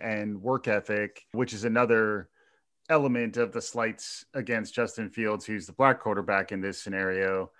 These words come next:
that maybe he doesn't have the fire in belly, maybe he doesn't have a chip on his shoulder. And then Trevor Lawrence recently came out to say,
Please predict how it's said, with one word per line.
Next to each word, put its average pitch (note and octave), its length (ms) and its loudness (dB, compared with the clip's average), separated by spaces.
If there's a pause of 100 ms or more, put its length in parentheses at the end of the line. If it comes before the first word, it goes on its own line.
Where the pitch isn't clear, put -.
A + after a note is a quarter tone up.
(380)
that G2 460 2
maybe C3 300 2
he B2 60 0
doesn't A#2+ 280 0
have A2 320 0
the A#2+ 80 -18
fire D3+ 300 2
in C#3 100 2
belly, C3 480 4
maybe G#2 300 -2
he G2 80 -6
doesn't G2 260 -6
have F#2+ 180 -6
a F2+ 100 -8
chip D#3+ 240 -4
on A#2 80 2
his G#2+ 120 -4
shoulder. G2+ 600 -4 (720)
And B2+ 300 2
then C#3+ 360 8
Trevor A#2+ 300 2
Lawrence A#2 400 -2
recently A#2+ 400 -2
came A2+ 240 -2
out A2+ 260 -2
to A2+ 180 -6
say, A2+ 560 2